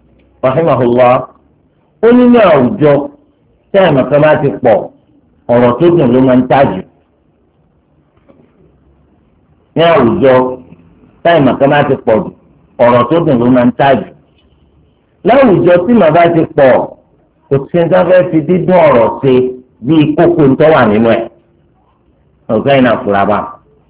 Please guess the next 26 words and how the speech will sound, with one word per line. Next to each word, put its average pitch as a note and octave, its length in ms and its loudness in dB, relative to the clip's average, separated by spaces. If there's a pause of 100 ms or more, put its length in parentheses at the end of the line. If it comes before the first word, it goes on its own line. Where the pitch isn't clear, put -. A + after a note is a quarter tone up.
(1040)
Ẹ E2+ 60 -12
fura. F#2 300 -6 (540)
Nítorí C3 260 -2
pé C#3+ 180 -2 (440)
téèyàn D#3+ 360 0
bá C3 160 2
fura C3 320 -2
bẹ́ẹ̀, C3+ 280 -2 (400)
a A#2+ 60 -10
jẹ́ C3 180 -2
pé C#3 180 -4 (480)
èèyàn A2 300 -4
ò A2 120 -2
tíì F3 180 -4 (120)
kúrò D3+ 440 -4 (520)
lá-, D3+ 540 -2
lágbo C3+ 540 0
àwọn A2+ 280 0
aláìmọ̀kan C3 760 0 (240)
bọ́ C#3 180 -2
sí C#3+ 180 -4
agbo A#2 240 0
àwọn G#2 180 0
ẹni G#2+ 140 -2
tó B2+ 140 -8
mà. A#2+ 180 -2